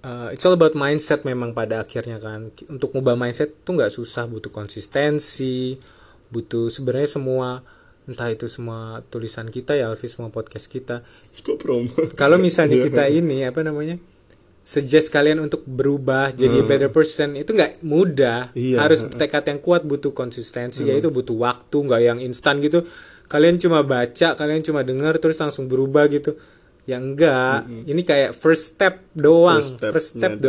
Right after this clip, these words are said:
Speaker 2: doang,
Speaker 1: ini
Speaker 2: kayak yang
Speaker 1: dasar
Speaker 2: paling
Speaker 1: gitu loh.
Speaker 2: permukaan.
Speaker 1: Iya, sisanya ya
Speaker 2: Kamu.
Speaker 1: kalian harus melawan diri kalian sendiri, dan itu yang susah.
Speaker 2: Iya.
Speaker 1: Entah itu melawan hawa nafsu, entah itu melawan
Speaker 2: Hmm.
Speaker 1: pikiran-pikiran salah kita,
Speaker 2: Iya.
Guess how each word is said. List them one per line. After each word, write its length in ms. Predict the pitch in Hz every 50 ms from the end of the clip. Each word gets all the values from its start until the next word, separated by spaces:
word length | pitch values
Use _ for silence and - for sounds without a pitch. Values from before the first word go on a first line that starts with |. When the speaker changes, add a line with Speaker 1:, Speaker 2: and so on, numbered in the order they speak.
| 127 123
Speaker 2:
doang, 40 | 123
Speaker 1:
ini 120 | 127 135 147
Speaker 2:
kayak 240 | 143 123 113 110 113
yang 140 | 117 120
Speaker 1:
dasar 120 | 117 135 131
Speaker 2:
paling 140 | 131 123 117
Speaker 1:
gitu 140 | 117 - 123
loh. 60 | 117 117 113
Speaker 2:
permukaan. 800 | 110 110 - 117 107 98 - - - - _ - 110 110 110 139
Speaker 1:
Iya, 240 | 139 139 139 135 131 131 - - - _ _
sisanya 400 | - - 147 147 165 175 208 226
ya 160 | 196 156 139
Speaker 2:
Kamu. 800 | 131 131 - _ _ _ _ _ _ _ _ _ _ _ - -
Speaker 1:
kalian 280 | 117 123 135 156 175 160
harus 200 | 185 170 - 127 131
melawan 480 | 151 143 139 135 131 143 139 156 160
diri 220 | 156 139 139 135 135
kalian 280 | - 139 131 131 131 127
sendiri, 420 | 139 151 156 156 151 139 135 127
dan 120 | 123 123 123
itu 180 | 135 147 147 147
yang 140 | 139 127 120
susah. 480 | 120 - 120 - - 123 113 110 107 -
Speaker 2:
Iya. 500 | 120 117 113 110 110 113 117 117 117 117
Speaker 1:
Entah 160 | 110 - 113
itu 120 | 113 - 113
melawan 340 | 110 110 110 110 110 110 110
hawa 160 | 110 110 110
nafsu, 380 | 110 120 131 135 - - - 127
entah 140 | 127 123 117
itu 120 | 107 - 110
melawan 420 | 110 110 107 107 107 110 110 113
Speaker 2:
Hmm. 60 | 110
Speaker 1:
pikiran-pikiran 580 | - 117 110 113 110 110 104 107 - 113 110 107
salah 240 | 104 113 107 104 104
kita, 380 | 104 - 131 131 - - 120 120
Speaker 2:
Iya. 180 | 143 135 127